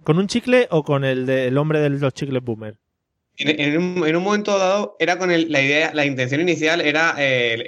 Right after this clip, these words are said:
Speaker 2: el onanismo con el chicle boomer,
Speaker 1: Ujú.
Speaker 2: pero claro, luego el, el hombre este de los chicles
Speaker 1: Sí.
Speaker 2: dijo, "Oye, pues ya que estoy aquí y ya que está practicando con mi producto,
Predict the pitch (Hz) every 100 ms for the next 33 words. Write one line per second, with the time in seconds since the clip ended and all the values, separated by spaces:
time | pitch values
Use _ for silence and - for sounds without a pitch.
0 | 123 120 - 131 120 139 160 160 170 160
1 | 139 120 - 151 147 127 160 156 139 139
2 | - 180 185 254 _ _ - 131 127 139
3 | 131 147 - 139 123 123 120 135 151 156
4 | 160 156 165 156 151 151 151 180 175 165
5 | 214 - _ - 147 123 131 123 135 117
6 | 107 113 123 139 135 131 151 151 117 117
7 | 123 127 135 131 123 131 147 127 123 107
8 | 135 120 127 151 139 151 165 165 160 -